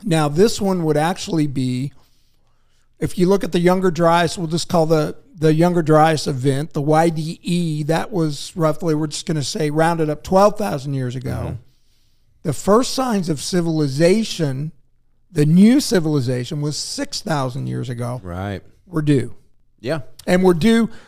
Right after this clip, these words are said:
Speaker 1: according to Chan Thomas, the tw-, and I'll get into the science of it,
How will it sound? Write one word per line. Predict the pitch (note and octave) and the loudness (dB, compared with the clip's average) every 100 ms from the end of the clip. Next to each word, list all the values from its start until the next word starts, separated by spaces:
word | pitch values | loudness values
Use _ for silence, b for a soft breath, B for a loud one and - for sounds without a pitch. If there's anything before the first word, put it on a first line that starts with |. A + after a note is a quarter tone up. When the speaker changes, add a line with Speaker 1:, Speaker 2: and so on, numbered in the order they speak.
| B | B
Speaker 1:
according | D3+ - G#3+ A#3 A#3+ | -6 4 6 6 2
to | E3+ | -4
Chan | - G3+ F#3 D#3+ | -2 0 0 -2
Thomas, | - D4 D4+ B3+ D3 C#3+ - b b b b | -2 -2 -2 -4 -8 -10 -16 b b b b
the | D#3 F3 | -6 -6
tw-, | - - A3 | -4 -2 -2
and | A3 F3 | 0 0
I'll | F3+ | 0
get | F3 F#3+ | 2 2
into | F#3 F3+ D#3+ E3 | 2 0 -2 -4
the | C#3 | -4
science | - G3 F#3 F#3+ D#3+ D#3+ | -4 0 2 2 -2 -6
of | C#3+ D3+ | -8 -10
it, | D#3+ | -14